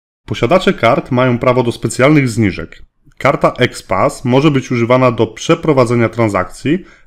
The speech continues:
analogicznie do karty do ładowania metra, ponieważ zawiera informacje o kluczu prywatnym wewnątrz. Można nią płacić zbliżeniowo. Następnie mamy Pandy X pos. Samo pos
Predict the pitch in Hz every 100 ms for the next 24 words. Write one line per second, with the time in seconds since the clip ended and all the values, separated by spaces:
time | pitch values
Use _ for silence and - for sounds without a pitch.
0 | - 180 165 131 117 117 117 104 98 110
1 | 107 107 104 104 101 104 101 101 - 82
2 | - _ _ _ _ 180 185 147 127 123
3 | 127 127 113 110 110 113 110 120 117 -
4 | 143 147 139 120 110 104 110 117 113 110
5 | 107 101 98 98 87 87 - _ 131 160
6 | 160 139 120 117 - 120 110 110 160 170
7 | 143 98 92 98 101 - 120 156 - 135
8 | 131 - 127 113 113 113 110 107 131 147
9 | 156 147 139 143 131 _ - 147 151 -
10 | - 113 101 - - - _ - - 156
11 | 185 - 131 101 117 - - -